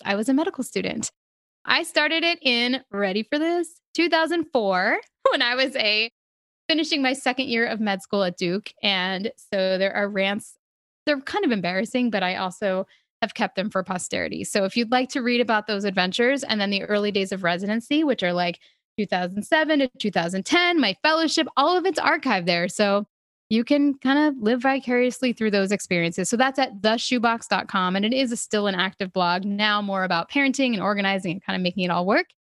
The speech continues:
And then again, I co-host Best of Both Worlds with Laura Vanderkam. And I have a new podcast that is all about planning because I'm a total planning nerd.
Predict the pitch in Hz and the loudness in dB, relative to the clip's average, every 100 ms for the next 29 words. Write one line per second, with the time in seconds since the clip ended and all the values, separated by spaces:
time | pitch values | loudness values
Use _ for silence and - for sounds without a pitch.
0 | _ _ - 233 226 220 220 208 202 202 | _ _ -2 2 2 2 0 -2 0 0
1 | 185 180 180 226 196 196 185 - _ _ | 0 -2 -4 -2 0 0 -2 -6 _ _
2 | _ - 202 - 233 202 190 196 190 247 | _ -4 -2 -2 -2 0 -2 0 0 2
3 | 226 208 196 202 185 196 214 254 262 - | 0 0 0 2 0 -2 0 0 0 0
4 | 202 202 202 208 226 311 403 - 214 214 | -2 -2 -2 0 0 0 -2 -6 -6 -2
5 | 226 - 196 202 - _ 294 320 294 285 | -4 -4 -8 -8 -10 _ -4 -2 -2 -4
6 | - - 254 254 254 254 233 208 196 196 | -6 -2 0 2 2 0 0 -2 -2 -4
7 | - 214 208 214 185 185 185 180 190 | -2 -2 -2 -4 -2 -2 -2 0 -2